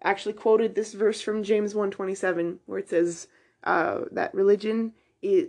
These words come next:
that is pure and undefiled before God the Father is this, to visit orphans and widows in their affliction, and to keep oneself unstained from the world.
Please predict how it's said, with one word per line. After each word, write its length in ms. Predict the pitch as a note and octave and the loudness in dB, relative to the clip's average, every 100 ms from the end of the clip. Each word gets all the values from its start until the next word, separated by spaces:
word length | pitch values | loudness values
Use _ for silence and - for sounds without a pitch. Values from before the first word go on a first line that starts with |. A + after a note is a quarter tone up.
| - | 0
that 160 | F#3+ | 2
is 100 | F#3 | 2
pure 380 | - - D#4 G#3+ | 0 4 6 6
and 100 | F3 | 4
undefiled 420 | F#3+ G3 G3 F#3+ F3 | 0 -2 -2 -2 -2
before 280 | E3+ E3+ | -4 -4
God 420 | E3+ E3+ E3 E3 - _ _ _ | -2 -2 0 -2 -6 _ _ _
the 80 | - | -8
Father 460 | E3+ F#3 E3 F3 - | 0 2 2 0 2
is 480 | F3+ E3+ E3+ - - _ _ _ - | 6 6 4 -6 -18 _ _ _ -2
this, 340 | F#3+ F#3 - | -2 0 -6
to 260 | - G3 F3+ | -12 -10 -2
visit 260 | F#3 F3+ - | 0 0 0
orphans 400 | G3 G#3 B3+ A#3 | -2 -4 -6 -4
and 180 | E3+ E3+ | -2 2
widows 300 | E3+ F3+ F3+ | 4 2 0
in 60 | E3 | -4
their 140 | D3+ | -4
affliction, 540 | D#3+ D#3 D#3+ D#3 D#3+ - _ _ - | -4 -6 -4 -6 -6 -12 _ _ -12
and 80 | E3+ | -10
to 60 | |
keep 220 | - G3 | -8 -6
oneself 420 | F3+ E3 D3+ D3 - | -4 -4 -4 -6 -6
unstained 460 | E3+ E3 G#2+ D#3 | -8 -8 -8 -8
from 140 | D#3+ D3+ | -8 -8
the 80 | D#3 | -2
world. 340 | C#3+ C#3 | -2 -2